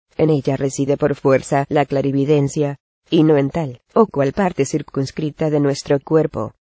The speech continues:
He aquí por qué el sonámbulo no puede designar el órgano de su facultad,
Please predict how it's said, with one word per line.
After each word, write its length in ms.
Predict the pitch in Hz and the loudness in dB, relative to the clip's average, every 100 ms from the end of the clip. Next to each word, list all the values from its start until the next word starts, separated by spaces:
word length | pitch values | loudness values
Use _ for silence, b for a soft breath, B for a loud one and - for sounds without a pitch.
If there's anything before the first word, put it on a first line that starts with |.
| _ _ _ _ _ _ _ | _ _ _ _ _ _ _
He 140 | 151 | 2
aquí 360 | 127 - 220 175 | 2 0 -4 -6
por 180 | - 160 | 0 0
qué 160 | - 143 | 2 0
el 100 | 139 | 0
sonámbulo 680 | 135 147 135 143 131 123 - _ | 0 2 2 0 -2 -6 -10 _
no 220 | 160 180 | 4 4
puede 380 | - 151 147 143 | 4 4 4 4
designar 520 | 135 - 143 151 165 | 0 -2 -2 0 2
el 100 | 147 | 2
órgano 360 | 139 143 135 139 | 2 2 0 2
de 80 | 131 | 0
su 160 | - | -2
facultad, 760 | 131 143 127 135 - 147 135 | -4 -6 -4 -4 -2 0 0